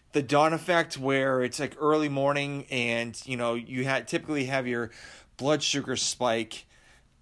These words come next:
in the, in that morning time. So, um, I'm just kinda figuring out how to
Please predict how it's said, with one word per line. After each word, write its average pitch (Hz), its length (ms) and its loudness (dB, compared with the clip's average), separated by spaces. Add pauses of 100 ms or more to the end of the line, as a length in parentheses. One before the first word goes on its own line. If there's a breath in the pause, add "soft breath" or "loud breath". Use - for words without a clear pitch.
(160)
in 143 240 0
the, 131 80 -2
in 127 120 -10
that 135 340 0
morning 127 320 0
time. 107 400 -4 (320)
So, 107 680 -2
um, 117 380 -2
I'm 135 80 -8
just 151 360 -2
kinda 156 260 2
figuring 143 420 0
out 139 220 2
how 139 280 4
to 135 260 2